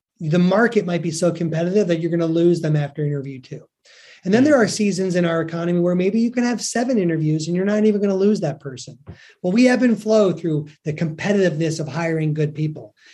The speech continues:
Speaker 1: And so I'm saying I wouldn't, like, in slow or quick hiring is not really the pendulum shift. When you make a decision to hire somebody and you know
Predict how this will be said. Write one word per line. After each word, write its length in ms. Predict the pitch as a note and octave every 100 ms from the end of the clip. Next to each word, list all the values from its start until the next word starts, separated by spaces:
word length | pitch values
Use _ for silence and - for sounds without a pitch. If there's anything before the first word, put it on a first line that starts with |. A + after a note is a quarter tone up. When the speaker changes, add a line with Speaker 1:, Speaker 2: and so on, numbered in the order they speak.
| _
Speaker 1:
And 140 | F3+ E3+
so 100 | F#3+
I'm 240 | B3+ C#4
saying 320 | - A#3 G3 F3+
I 140 | F#3
wouldn't, 400 | B3+ C4 G3+ F3 _ -
like, 300 | E3 D#3 - _
in 140 | F3+ E3+
slow 420 | - G#3 G#3+ A#3+
or 260 | G3 D#3+ - _
quick 260 | - G3+ -
hiring 560 | F#3 G3+ F3+ C#3 C#3 - _
is 180 | E3+ D3+
not 320 | F3+ G3 -
really 300 | E3+ F#3 F3
the 100 | D#3
pendulum 460 | D3 F#3+ E3+ D3+ C3
shift. 460 | D#3+ C3+ - _ _ _ _ _ _ -
When 340 | E3+ G#3+ B3
you 160 | A3+ G#3
make 240 | G3+ F#3+
a 20 | F3
decision 400 | E3 F#3 D#3 D#3+
to 60 |
hire 240 | D3 E3 D#3
somebody 480 | D#3 D3+ D3 D3+ D3+ _ _ _ -
and 380 | G3 G3 G3 F#3
you 380 | E3 F3 G3+ A#3+
know 560 | A3+ G#3 G3 D#3 -